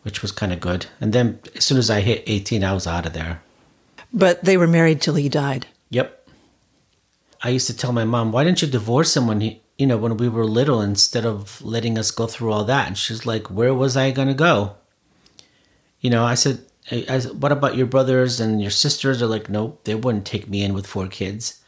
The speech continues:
Speaker 2: Did you grow up Catholic?
Speaker 1: Yes. Yeah.
Speaker 2: Are you religious?
Speaker 1: Not anymore. I'm more spiritual.
Speaker 2: Do you think being gay had anything to do with that transition?
Speaker 1: No,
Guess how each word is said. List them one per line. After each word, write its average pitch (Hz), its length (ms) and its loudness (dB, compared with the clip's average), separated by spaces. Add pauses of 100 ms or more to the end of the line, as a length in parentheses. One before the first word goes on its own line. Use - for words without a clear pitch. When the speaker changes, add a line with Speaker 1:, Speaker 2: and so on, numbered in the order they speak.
(260)
Speaker 2:
Did 202 200 2
you 214 100 2
grow 202 220 2
up 165 120 0
Catholic? 240 600 -2 (300)
Speaker 1:
Yes. 123 560 -4 (220)
Yeah. - 100 -2
Speaker 2:
Are 202 60 4
you 202 140 4
religious? 185 760 0 (1160)
Speaker 1:
Not 135 240 0
anymore. 110 640 0 (360)
I'm 113 140 -2
more 113 320 0
spiritual. 101 800 -4 (920)
Speaker 2:
Do 208 120 2
you 185 260 2
think 190 300 0
being 175 300 2
gay 165 220 2
had 190 200 0
anything 175 380 0
to - 100 -8
do 165 200 0
with 214 200 0
that 240 260 -2
transition? 254 680 0 (1300)
Speaker 1:
No, 127 580 2